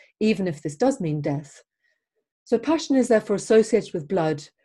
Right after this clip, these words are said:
because it's both the individual's lifeblood, the thing that allows the person to live,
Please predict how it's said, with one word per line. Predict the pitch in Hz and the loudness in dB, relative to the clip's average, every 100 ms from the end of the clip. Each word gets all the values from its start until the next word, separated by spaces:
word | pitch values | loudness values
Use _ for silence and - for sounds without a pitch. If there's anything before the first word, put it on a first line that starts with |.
| _ 214 | _ -6
because | 214 202 | -4 -4
it's | - | -4
both | - 190 190 | -2 -2 0
the | 190 | 2
individual's | 220 226 196 156 165 151 | 4 4 2 0 -6 -2
lifeblood, | 175 214 226 - 160 147 208 - _ _ _ | 0 0 0 -4 -2 -2 -4 -12 _ _ _
the | 170 | -6
thing | - 202 190 | -2 0 0
that | - | -4
allows | 170 170 180 180 170 - - _ _ | -4 -4 -2 -2 -2 -8 -18 _ _
the | 147 | -6
person | 180 160 156 | -6 -4 -8
to | 165 | -6
live, | 170 170 160 165 | -2 0 -2 -6